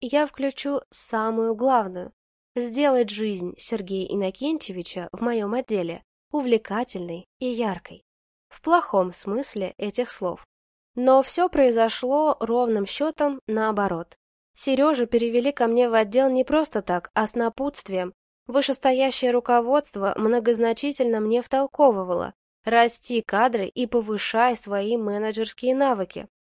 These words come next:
Как будто Сережа был чем-то чрезвычайно важным, без чего я свои навыки руководства отточить бы не смогла.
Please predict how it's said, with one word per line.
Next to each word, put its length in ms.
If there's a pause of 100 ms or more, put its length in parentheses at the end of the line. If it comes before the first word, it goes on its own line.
Как 200
будто 280
Сережа 500
был 220
чем-то 540
чрезвычайно 720
важным, 480 (260)
без 220
чего 280
я 140
свои 300
навыки 400
руководства 720
отточить 560
бы 120
не 120
смогла. 500